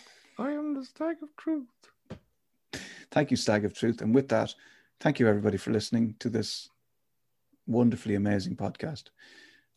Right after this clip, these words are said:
Speaker 2: Um, I've enjoyed it. Mike, have you enjoyed yourself?
Speaker 1: I have.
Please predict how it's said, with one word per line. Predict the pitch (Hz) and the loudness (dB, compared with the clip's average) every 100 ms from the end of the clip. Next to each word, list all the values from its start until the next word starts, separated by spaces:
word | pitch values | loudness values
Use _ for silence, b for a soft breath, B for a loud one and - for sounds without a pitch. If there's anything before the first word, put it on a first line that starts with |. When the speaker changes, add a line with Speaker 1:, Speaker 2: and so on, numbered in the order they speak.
| - | -6
Speaker 2:
Um, | 101 98 | -2 0
I've | 110 113 | 2 4
enjoyed | 107 110 107 | 2 4 4
it. | 113 | 6
Mike, | 127 | 6
have | 127 | 6
you | 120 | 6
enjoyed | 127 135 | 6 4
yourself? | 131 135 139 - _ _ _ _ _ _ _ _ _ _ _ - | 4 0 0 -4 _ _ _ _ _ _ _ _ _ _ _ -4
Speaker 1:
I | 131 | -2
have. | 135 185 95 | 0 0 -2